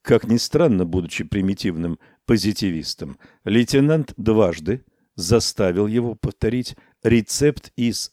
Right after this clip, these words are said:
«De Santis Reliquis» резко воспротивился идее Адамберга отказаться от поисков третьей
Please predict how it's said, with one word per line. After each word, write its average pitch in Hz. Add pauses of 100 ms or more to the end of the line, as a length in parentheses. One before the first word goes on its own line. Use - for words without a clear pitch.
«De 110
Santis 92
Reliquis» 98 (260)
резко 147
воспротивился 120 (340)
идее 107
Адамберга 98
отказаться 87 (320)
от 127
поисков 135
третьей 123